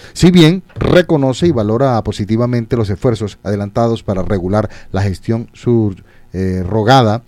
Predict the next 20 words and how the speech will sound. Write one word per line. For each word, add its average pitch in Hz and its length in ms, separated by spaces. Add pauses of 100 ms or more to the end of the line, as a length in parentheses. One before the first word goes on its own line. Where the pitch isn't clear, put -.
(160)
en 120 140
Colombia, 120 480 (180)
la 110 140
sala 127 440
observa 127 480
que 120 200
las 107 240
iniciativas 117 760
presentadas 110 640
han 123 440
resultado 135 600 (280)
en 156 200
archivo, 165 460 (160)
por 202 120
lo 180 100
cual 135 280 (240)
el 202 480
vacío 170 540
legislativo 98 560
persiste, - 560